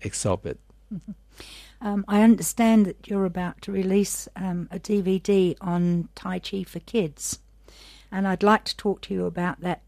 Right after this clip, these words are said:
Speaker 2: later on in the program. But if a child starts Tai Chi at, at the age of five, six, do they usually continue on through life?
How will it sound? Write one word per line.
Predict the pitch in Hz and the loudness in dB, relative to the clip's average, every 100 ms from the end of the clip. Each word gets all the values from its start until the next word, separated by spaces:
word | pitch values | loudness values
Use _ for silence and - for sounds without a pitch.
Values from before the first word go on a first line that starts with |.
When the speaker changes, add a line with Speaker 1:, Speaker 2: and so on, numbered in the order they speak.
| - | -6
Speaker 2:
later | 202 196 - 190 | 0 0 0 -4
on | 175 | -2
in | 170 | -2
the | 160 | -4
program. | - 214 208 185 131 - _ - - - - - - - | 2 6 6 4 0 -4 _ -20 -20 -20 -20 -20 -14 2
But | 254 - _ _ - | 2 2 _ _ -6
if | 302 | -2
a | 302 | -2
child | - 302 302 339 | 0 4 6 4
starts | - - 254 226 - - _ _ | 2 0 2 2 -2 -10 _ _
Tai | - 233 214 | 0 2 2
Chi | - 220 202 | 0 -2 -2
at, | - _ - | -4 _ -12
at | 214 - | -12 -4
the | 208 | 2
age | 190 196 190 | 6 6 4
of | 175 | -4
five, | - - 185 180 185 - | -4 2 4 4 0 -4
six, | - 190 - - - - - _ _ | -4 -4 -4 -12 -12 -16 -20 _ _
do | - 262 | 0 6
they | 254 | 8
usually | 262 339 - 269 | 10 6 4 -4
continue | - 233 - 247 226 214 | 2 0 2 4 6 6
on | 208 202 | 4 2
through | 196 - 202 | 0 0 -2
life? | 190 185 269 - - | 0 -2 -4 -6 -20